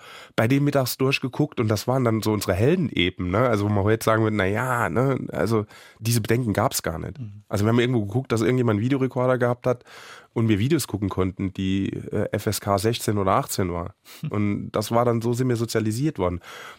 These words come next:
Speaker 1: Und dann war natürlich das Schlossgymnasium, war eher gut bürgerlich, eher so Feldmannstraße, Einzugsgebiet, so linksintellektuelles Milieu, eher eine andere Sichtweise. Und da war mir halt zum Teil auch total grob, ne?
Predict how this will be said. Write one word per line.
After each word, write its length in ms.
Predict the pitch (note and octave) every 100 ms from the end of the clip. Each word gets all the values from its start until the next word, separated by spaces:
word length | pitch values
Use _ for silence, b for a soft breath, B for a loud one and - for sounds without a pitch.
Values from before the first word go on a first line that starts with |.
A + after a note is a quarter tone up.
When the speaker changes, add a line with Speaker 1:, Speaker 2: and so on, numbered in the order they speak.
| _
Speaker 1:
Und 120 | G#2+
dann 140 | G#2+ A2
war 120 | A#2
natürlich 300 | A2+ G#2+ G2
das 40 |
Schlossgymnasium, 880 | - A2 B2+ - C#3+ C#3 C#3 C3+ C3
war 160 | G#2 G2
eher 280 | A2+ A2+ G#2
gut 280 | G2+ G2+ -
bürgerlich, 840 | A#2 C3 C3 B2+ B2+ A#2+ - -
eher 240 | A2 G#2+
so 120 | G2+ G2+
Feldmannstraße, 920 | - A#2 A#2+ B2 - G#2+ A2 G#2+ -
Einzugsgebiet, 840 | A2 - A2 - G#2+ A2+ A2 G#2
so 320 | - G2+ G2+ B B B -
linksintellektuelles 960 | G#2+ A#2+ A2+ G#2+ G2+ G2+ A2 G#2+ G#2+ G#2+
Milieu, 640 | G#2 G2+ G#2 A2 A2+ A2+
eher 240 | - G#2+
eine 160 | G#2 D#2
andere 300 | C#2+ A2 G#2+
Sichtweise. 720 | A2 A#2 - A#2+ A#2+ A#2 A2
Und 300 | G2 F#2+ F2+ b b b b -
da 100 | F#2+
war 80 |
mir 160 | F#2 F#2
halt 120 | F#2
zum 120 | F#2+
Teil 220 | - F2+ -
auch 100 | A2
total 340 | F2+ E2+ D#2+
grob, 380 | - - - -
ne? 240 | E2+ F#2